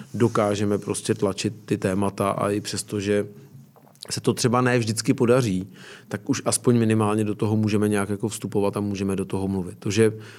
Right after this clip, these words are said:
třeba už pak státní úředník, parlament nebo někdo nějak rozhodne, ale z, z toho mám jako docela si, jako musím přiznat jako radost, protože minimálně aspoň,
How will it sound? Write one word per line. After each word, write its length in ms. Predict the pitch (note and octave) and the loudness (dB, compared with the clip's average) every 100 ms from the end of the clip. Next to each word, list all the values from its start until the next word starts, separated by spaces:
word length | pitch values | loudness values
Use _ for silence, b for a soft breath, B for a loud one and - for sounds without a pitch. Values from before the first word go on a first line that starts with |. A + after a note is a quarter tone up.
| B B | B B
třeba 320 | - G#2 G#2 - - | -4 0 0 -2 -8
už 120 | - | -4
pak 160 | A2 - - _ _ | -4 -4 -8 _ _
státní 420 | - G#2 G2 G#2+ | -4 -2 0 0
úředník, 520 | - G#2+ G#2 G#2+ G#2+ G#2 | 0 0 0 0 -2 0
parlament 560 | G#2+ A2 G#2 G#2 G2+ | 2 2 2 0 -2
nebo 140 | A2 A2 | -2 0
někdo 260 | G2+ G2+ | 0 2
nějak 360 | A2 G#2+ G#2+ A2+ | 2 4 2 2
rozhodne, 480 | G#2+ G#2 G#2 G2+ G2 B B B B | 0 2 0 0 -2 B B B B
ale 180 | - A2 | 2 2
z, 160 | G#2+ A2 - | 2 -2 -2
z 80 | |
toho 200 | - A2+ | 4 4
mám 300 | A#2 A2 G#2+ G#2+ | 6 4 2 0
jako 180 | A2 A#2 | -2 0
docela 340 | G#2+ G#2+ A2 | 0 2 2
si, 120 | G#2 A2+ - - - | 2 -2 -4 -12 -2
jako 240 | D#3 - | 0 2
musím 300 | G#2+ G#2 A2 | 0 0 -2
přiznat 340 | G#2+ G2+ G#2+ G#2 | 0 0 2 0
jako 200 | - G#2+ | 2 0
radost, 280 | F#2+ F#2 | 0 -4
protože 300 | - A2+ G#2+ | -6 -2 2
minimálně 520 | A2+ A#2 A#2 A2 A2 A2+ | 4 4 4 4 2 0
aspoň, 460 | G#2+ - A2 A2 | -4 0 2 2